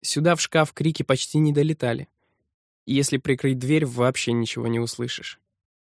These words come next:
Внизу стояла подставочка. Папе она была не нужна, но мама ей пользовалась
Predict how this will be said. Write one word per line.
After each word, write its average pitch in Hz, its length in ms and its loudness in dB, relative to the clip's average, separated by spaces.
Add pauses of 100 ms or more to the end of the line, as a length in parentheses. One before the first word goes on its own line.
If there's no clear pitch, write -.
(140)
Внизу 131 400 2
стояла 151 400 4
подставочка. 131 800 -2 (560)
Папе 139 260 2
она 131 200 4
была 135 220 4
не 131 120 4
нужна, 143 500 2
но 123 400 -2
мама 151 340 2
ей 135 220 2
пользовалась 135 560 0